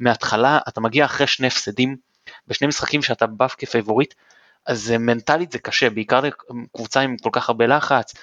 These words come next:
שמכבי תיסגרה ממך את כל הפער, שאתה מרגיש כאילו, "עוד פעם, עוד פעם חזרתי לשנים הפחות טובות", אה, אז, אז אני מסכים איתך כאן ש-,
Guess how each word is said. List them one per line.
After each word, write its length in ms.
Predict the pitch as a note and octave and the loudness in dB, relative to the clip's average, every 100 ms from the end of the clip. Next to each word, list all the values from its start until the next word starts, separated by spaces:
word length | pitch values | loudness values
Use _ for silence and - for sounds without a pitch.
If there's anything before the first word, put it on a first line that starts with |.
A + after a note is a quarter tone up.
| - - | -16 -6
שמכבי 360 | - A#2 B2+ A#2 | -2 0 0 -2
תיסגרה 420 | B2 A#2+ A#2+ A#2+ | -2 -2 0 0
ממך 120 | A2 | 0
את 140 | A2+ | -2
כל 180 | - A#2 | 2 2
הפער, 480 | A2 D#3 D#3 D3 A2+ - _ - - - - | 2 2 4 4 2 -2 _ -16 -16 -10 -2
שאתה 440 | A#2+ A2+ A2 B2 | 2 2 2 0
מרגיש 300 | A#2 A#2 A#2+ | 0 0 0
כאילו, 200 | C3 B2 | 2 4
"עוד 140 | C3 | 4
פעם, 200 | - A#2+ A#2+ - | 2 0 -2 -2
עוד 160 | C#3 | -2
פעם 180 | - A#2 | 0 -2
חזרתי 320 | A#2 A#2+ B2+ | 0 0 -2
לשנים 340 | A2+ - A#2+ A#2 | -4 -4 -4 -4
הפחות 380 | - A2 D#3 | -4 0 2
טובות", 400 | D#3+ C#3 C3+ B2 _ - - - _ - - - - | 2 4 4 2 _ -20 -20 -20 _ -20 -20 -16 -6
אה, 180 | A#2 A2+ - | 0 0 2
אז, 220 | B2 - B2 | -2 -2 -6
אז 100 | A2+ | -2
אני 80 | A#2 | 0
מסכים 280 | - E3 | 0 0
איתך 200 | D#3+ D3+ | 0 0
כאן 120 | E3+ | 0
ש-, 100 | D3+ | 0